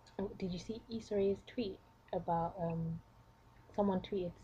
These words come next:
saying, "I hope these Insecure episodes are an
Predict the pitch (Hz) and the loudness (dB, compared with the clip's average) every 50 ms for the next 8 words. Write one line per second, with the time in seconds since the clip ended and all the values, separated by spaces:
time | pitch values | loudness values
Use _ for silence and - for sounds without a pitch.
0 | - - 175 170 175 175 165 165 170 170 - - - - - - - - - - | 0 2 4 4 4 4 4 2 0 -2 -6 -12 -20 -20 -20 -20 -20 -20 -20 -20
1 | - - - 175 165 165 - 190 202 208 - - - - - - - - - - | -14 -6 -2 -2 0 2 4 4 4 4 2 -4 -12 -20 -20 -20 -20 -20 -20 -20
2 | - - - - 202 190 185 180 - - 190 180 175 - - 170 - - 185 180 | -20 -18 -8 -4 -2 -2 -2 -2 -4 -4 -6 -6 -4 -6 -8 -6 -2 0 0 0
3 | 196 180 - - - - 175 170 165 165 - 160 160 160 160 165 | 0 -2 -8 -6 -2 2 4 4 4 2 2 0 0 0 0 -2